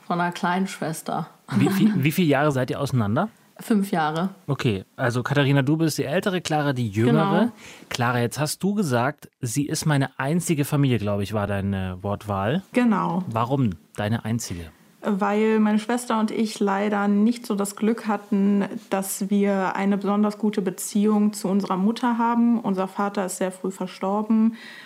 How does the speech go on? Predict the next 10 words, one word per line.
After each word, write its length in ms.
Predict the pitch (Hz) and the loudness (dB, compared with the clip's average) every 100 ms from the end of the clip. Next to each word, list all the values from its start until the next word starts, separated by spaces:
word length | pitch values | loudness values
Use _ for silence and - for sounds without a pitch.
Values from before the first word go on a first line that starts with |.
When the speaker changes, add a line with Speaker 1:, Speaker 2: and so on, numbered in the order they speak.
| - | -12
Speaker 3:
als 240 | - 202 - | -6 -6 -2
Katharina 440 | 208 202 202 202 | -2 0 2 2
und 120 | 196 | 0
ich 140 | 196 202 | -2 -2
noch 140 | 185 | -2
Kinder 440 | - 226 226 202 196 | 0 2 2 2 0
waren. 400 | 180 180 180 180 | 0 0 0 -2
Und 400 | - 190 190 190 | 0 0 0 2
unsere 300 | 202 202 202 | 0 2 2
Mutter 540 | 214 214 220 202 208 | 2 2 0 0 -2